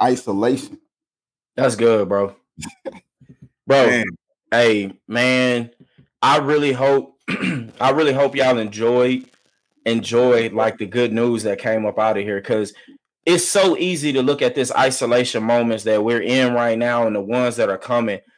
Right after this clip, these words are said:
Speaker 2: as it's about to be a bad thing. But just
Speaker 1: Mm-hmm.
Speaker 2: like I told y'all before, like, problems come before the miracles.
Speaker 1: Mm-hmm.
Speaker 2: Isolations come before relationships. Like, you gotta
Speaker 1: Mm-hmm.
Speaker 2: understand this,
Speaker 1: Ooh, that's
Speaker 2: something
Speaker 1: good.
Speaker 2: great,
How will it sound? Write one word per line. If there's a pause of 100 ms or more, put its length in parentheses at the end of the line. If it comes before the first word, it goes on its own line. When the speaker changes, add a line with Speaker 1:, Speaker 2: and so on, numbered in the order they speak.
(260)
Speaker 2:
as
it's
about
to
be
a
bad
thing. (460)
But
just
Speaker 1:
Mm-hmm.
Speaker 2:
like
I
told
y'all
before, (360)
like,
problems
come
before
the
miracles. (360)
Speaker 1:
Mm-hmm.
Speaker 2:
Isolations
come
before
relationships. (280)
Like,
you
gotta
Speaker 1:
Mm-hmm.
Speaker 2:
understand
this,
Speaker 1:
Ooh,
that's
Speaker 2:
something
Speaker 1:
good. (100)
Speaker 2:
great,